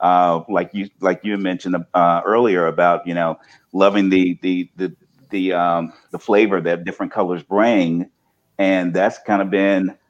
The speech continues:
my, um, piece that I try to bring to the Diesel Punk table,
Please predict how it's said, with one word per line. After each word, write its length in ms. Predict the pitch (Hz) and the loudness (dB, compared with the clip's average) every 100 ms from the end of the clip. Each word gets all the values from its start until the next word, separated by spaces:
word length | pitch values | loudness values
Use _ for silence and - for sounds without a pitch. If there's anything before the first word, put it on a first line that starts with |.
| _ _ _ | _ _ _
my, 600 | 87 95 123 123 98 90 _ _ _ _ - - | -2 2 4 2 0 -2 _ _ _ _ -18 -4
um, 480 | 95 92 90 85 82 _ | 0 2 0 -4 -10 _
piece 240 | - 110 101 | -12 -10 -6
that 100 | 92 | -2
I 80 | 110 | -2
try 180 | 117 | 0
to 60 | 98 | -4
bring 240 | 85 92 90 | -2 -6 -6
to 120 | 104 | -8
the 80 | 87 | -6
Diesel 240 | 87 87 | -6 -8
Punk 260 | 80 85 80 | -8 -10 -8
table, 480 | 95 87 76 82 | -4 -4 -4 -8